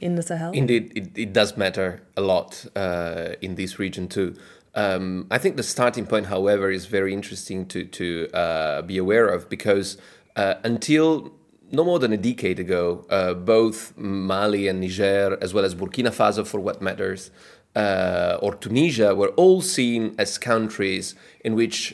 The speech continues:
Speaker 2: uh, religion was not a political issue. Uh, tolerance was widespread and communities could live with one another in spite of the fact that, uh, the largest majority of the population is Muslim, but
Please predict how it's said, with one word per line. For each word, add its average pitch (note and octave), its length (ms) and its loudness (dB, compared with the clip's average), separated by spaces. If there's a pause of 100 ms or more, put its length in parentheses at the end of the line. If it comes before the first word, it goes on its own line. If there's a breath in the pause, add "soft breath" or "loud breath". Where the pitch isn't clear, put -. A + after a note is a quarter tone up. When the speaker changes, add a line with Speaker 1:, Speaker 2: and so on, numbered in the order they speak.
Speaker 2:
uh, F#2+ 480 0 (160)
religion A2+ 680 0
was G#2 180 0
not A2 160 2
a - 60 -10
political G2 640 -4
issue. G#2+ 360 -4 (360 soft breath)
Uh, F2+ 400 2 (480)
tolerance G#2+ 560 2
was F2+ 160 -8
widespread G#2 580 0
and F#2+ 140 -6
communities G#2 560 -4
could - 200 -8
live G#2 280 -4
with F2+ 140 -8
one G#2 140 0
another G2 340 0
in A#2 140 -4
spite G#2+ 340 -2
of E2+ 100 -6
the F#2 80 -10
fact F2 260 -2
that, F2 180 -6
uh, F2 180 -2
the F#2 260 -8
largest G2+ 420 0
majority G#2 340 0
of F#2 60 -8
the G2 80 -4
population C3+ 480 -2
is F#2 140 -6
Muslim, G#2+ 340 -2
but G2+ 180 0